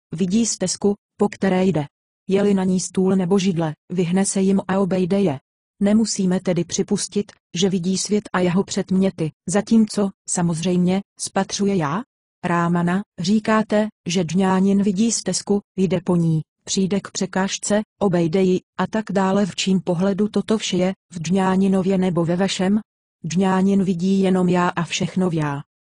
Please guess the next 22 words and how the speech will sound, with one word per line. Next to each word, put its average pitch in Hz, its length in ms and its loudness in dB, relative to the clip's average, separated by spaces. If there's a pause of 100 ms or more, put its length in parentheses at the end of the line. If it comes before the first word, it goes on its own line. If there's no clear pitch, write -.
(140)
Otázka. 190 600 -2 (180)
Nejsou 190 380 0
v - 80 -18
knihách 175 500 0
ilustrace, 185 680 -2 (200)
které 202 400 0
nám 190 200 2
tento 185 340 0
sahadža, 185 540 -2 (100)
přirozený 185 800 0
stav, - 380 -2
objasňují? 175 800 0 (420)
Rámana, 175 580 0 (200)
jsou. 143 300 -2 (420)
Vidíte 233 440 0
například 214 680 0
odraz 185 380 0
v 165 60 -8
zrcadle 185 460 -2
a 180 160 -4
zrcadlo. 175 500 -2 (420)
Víte, 208 500 0